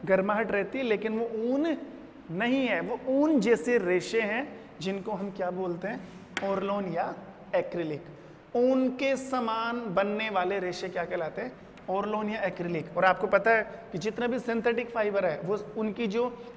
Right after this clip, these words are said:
as a जो रॉ material है वो chemical है, वो सब रसायनों से तैयार किए जाते हैं। तो orlon बनाने के लिए आपको दो type के रसायन चाहिए, एक तो ethylene glycol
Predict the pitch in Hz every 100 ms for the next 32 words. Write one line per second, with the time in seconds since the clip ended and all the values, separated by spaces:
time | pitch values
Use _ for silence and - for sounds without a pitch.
0 | - 185 185 226 233 180 196 233 214 208
1 | 208 220 190 202 - - - - - -
2 | - 160 214 285 277 - - - - -
3 | - 208 185 175 185 160 - - - -
4 | 185 214 226 226 233 220 196 190 208 196
5 | 175 175 175 180 156 139 185 214 - -
6 | - - - - - - 233 240 254 254
7 | 240 226 226 240 240 214 220 196 208 226
8 | 226 214 226 226 240 226 214 196 208 226
9 | - - - 208 202 240 196 202 226 233
10 | 240 220 202 196 196 214 240